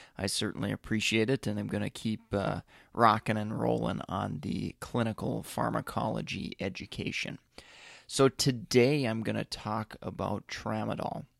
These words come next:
Uh, tramadol is a, a medication I see used, uh, quite a bit, a, a fair amount. Um, I would classify it within the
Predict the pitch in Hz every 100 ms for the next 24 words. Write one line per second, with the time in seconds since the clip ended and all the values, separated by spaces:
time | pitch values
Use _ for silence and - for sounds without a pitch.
0 | _ _ _ _ _ - - - 90 -
1 | - - 117 120 120 117 110 104 98 -
2 | 101 101 101 110 107 - 104 107 - -
3 | 101 98 98 - - - - - - -
4 | 80 - - 104 110 139 127 156 165 123
5 | - 101 - 113 113 113 101 101 127 -
6 | - - - - - - 107 - - 107
7 | 120 120 117 127 120 113 120 113 113 113
8 | - 113 120 - 110 - - 110 113 110
9 | 113 110